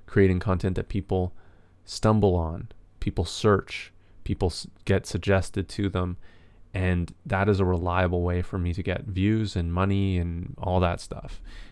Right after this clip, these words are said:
And this will just be a place for creation and for sharing ideas and talking with people. I just finished a podcast with, uh, Lewis, who is a filmmaker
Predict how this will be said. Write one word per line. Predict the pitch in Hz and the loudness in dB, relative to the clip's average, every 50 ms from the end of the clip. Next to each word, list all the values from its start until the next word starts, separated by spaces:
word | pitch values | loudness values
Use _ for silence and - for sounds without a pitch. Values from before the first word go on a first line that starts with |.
| - - | -14 -8
And | - 92 92 90 87 85 | -4 0 0 2 2 4
this | 87 101 113 110 - - - - - - | 4 4 4 4 0 -8 -12 -12 -10 -8
will | 95 85 | -8 -6
just | - 98 90 - - | -4 -4 -6 -6 -4
be | - 95 92 92 90 95 101 - - - - - - - - | -4 -2 -2 -2 -2 -4 -6 -10 -14 -16 -18 -18 -16 -14 -14
a | |
place | - - - 98 92 87 - - | -4 0 2 4 4 2 0 -6
for | - - - 101 87 90 92 90 - - | -12 -8 -4 -2 0 0 0 0 -2 -4
creation | - - 101 101 104 120 123 - - 104 104 - - - - | -2 0 2 4 4 4 2 -2 -6 -8 -10 -10 -14 -10 -6
and | - 92 90 90 | -4 -4 -2 -4
for | - - 98 92 90 90 87 90 90 | -4 -4 -2 -2 0 0 -2 -4 -6
sharing | - - - - 104 101 95 87 90 - - 85 | -8 -6 -2 0 0 0 0 -2 -4 -8 -8 -4
ideas | 95 92 85 90 98 95 - 101 101 98 - - - - - - - - - - | -4 -2 0 2 2 2 0 0 -4 -8 -10 -12 -14 -16 -18 -18 -20 -12 -4 -2
and | 101 98 87 | 0 0 2
talking | - 107 113 123 - 127 101 87 | 4 4 4 4 2 0 0 0
with | 85 - - | -2 -4 -4
people. | - - - - - - - - - - - - - - - - - - - | -6 -8 -6 -8 -10 -12 -12 -12 -14 -16 -14 -14 -12 -12 -12 -14 -16 -12 -6
I | - 95 92 92 | -2 0 0 2
just | 85 110 113 107 - | 4 4 4 4 2
finished | - 117 110 110 107 - - - - | 2 2 4 4 2 0 -2 -4 0
a | 107 104 101 98 95 95 92 | 2 4 4 4 2 0 -2
podcast | - - 101 95 98 95 - - 95 90 90 90 90 - - - | -2 -2 -2 0 -2 -2 -4 -4 -2 -2 -2 -2 -4 -6 -10 -6
with, | - 92 87 - - - | -4 -4 -4 -4 -6 -8
uh, | - 90 87 82 82 | -6 -6 -6 -6 -4
Lewis, | 85 95 104 107 120 123 - - - - - - 98 | -2 0 0 0 0 -2 -4 -8 -12 -12 -10 -4 -2
who | 95 90 87 | 0 2 2
is | 85 85 82 87 - | 2 2 0 -2 -4
a | 90 85 82 80 | -4 -4 -4 -6
filmmaker | - - - 113 113 117 113 107 107 - - 107 107 107 110 | -4 0 2 2 4 2 2 -2 -2 -2 -2 -2 -2 -4 -4